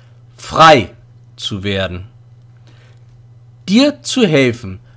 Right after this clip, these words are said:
noch erfolgreicher zu werden. Dir den Mut geben, deine Berufung zu finden.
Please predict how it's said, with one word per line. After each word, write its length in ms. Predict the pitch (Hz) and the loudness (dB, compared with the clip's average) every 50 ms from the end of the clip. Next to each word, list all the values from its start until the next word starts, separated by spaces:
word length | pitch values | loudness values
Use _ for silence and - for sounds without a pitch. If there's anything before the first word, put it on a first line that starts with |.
| - - | -20 -12
noch 480 | - 117 117 127 143 180 220 208 - - | -6 -2 0 2 4 4 4 4 2 -2
erfolgreicher 1160 | - - 120 107 101 - - - 110 110 104 101 - - 101 98 92 92 - - 95 92 - | -6 -4 -2 -2 -2 -4 -4 -2 -2 -2 -2 -4 -8 -8 -6 -6 -6 -6 -8 -12 -14 -14 -14
zu 260 | - - 104 95 90 101 | -16 -16 -16 -14 -14 -14
werden. 320 | 101 98 98 92 92 - - - - - - - - - - - | -12 -12 -12 -12 -14 -16 -20 -20 -20 -20 -20 -20 -20 -20 -14 -6
Dir 300 | 160 180 208 262 302 311 | -2 2 2 2 2 0
den 320 | 220 196 170 135 123 120 | 0 2 2 4 4 4
Mut 480 | 117 123 160 254 302 311 285 - - - | 4 4 4 4 4 2 2 -2 -6 -6
geben, 560 | - 113 104 101 104 107 139 202 240 233 - - - - - - - - - - | -4 -2 -2 -2 -2 -4 -4 -6 -6 -8 -10 -16 -20 -20 -20 -20 -20 -20 -18 -12
deine 520 | 120 117 113 156 156 170 180 202 208 208 | -10 -2 2 4 4 4 4 2 2 0
Berufung 720 | 185 170 190 190 220 269 311 294 - 269 170 123 113 113 - | -2 -2 -2 -2 0 0 0 0 0 0 0 0 0 -2 -6
zu 200 | - - 104 95 | -8 -10 -10 -12
finden. 580 | - - - 107 98 98 - - 90 90 92 | -10 -8 -8 -8 -6 -8 -10 -12 -14 -14 -14